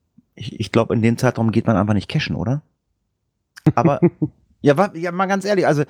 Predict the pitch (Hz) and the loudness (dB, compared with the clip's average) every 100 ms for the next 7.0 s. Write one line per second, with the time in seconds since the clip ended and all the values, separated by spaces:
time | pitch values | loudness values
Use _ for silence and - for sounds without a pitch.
0 | - - - 185 - 180 180 185 - 262 | -8 -10 0 0 0 -4 0 0 2 0
1 | 277 180 143 139 156 - 135 107 143 78 | 0 0 -2 -2 -2 -4 -8 -4 -6 -2
2 | 113 170 156 160 - 160 160 156 92 139 | 2 2 2 -2 2 2 2 -2 -6 -4
3 | 160 143 95 156 123 143 143 139 165 165 | -2 0 0 0 -2 -4 -2 0 0 0
4 | 139 156 151 143 139 151 151 143 139 98 | -2 -4 -2 -6 0 2 2 2 0 2
5 | 101 147 139 139 - 180 - 170 156 139 | 4 2 0 -2 -2 -2 0 -4 -2 -4
6 | 143 139 139 - 101 127 143 147 139 156 | -4 -4 -8 -4 0 0 2 0 2 0